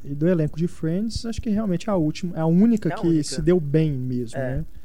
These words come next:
Speaker 1: É curioso lotar o, o David Schwimmer, que agora é diretor, né?
Speaker 2: Exatamente. É, o David Schwimmer, ele, ele já era diretor há mais tempo.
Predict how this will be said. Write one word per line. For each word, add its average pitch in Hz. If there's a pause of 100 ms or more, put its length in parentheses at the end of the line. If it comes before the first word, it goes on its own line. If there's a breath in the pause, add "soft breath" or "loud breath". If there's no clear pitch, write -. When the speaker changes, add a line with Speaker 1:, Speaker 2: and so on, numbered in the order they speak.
(400 soft breath)
Speaker 1:
É -
curioso 208
lotar 214
o, 240
o 156
David 156
Schwimmer, 208
que 226
agora 185
é -
diretor, 208
né? -
Speaker 2:
Exatamente. 160
É, 233
o 226
David 320
Schwimmer, 339
ele, 359
ele 302
já 311
era 294
diretor 285
há 285
mais 302
tempo. 202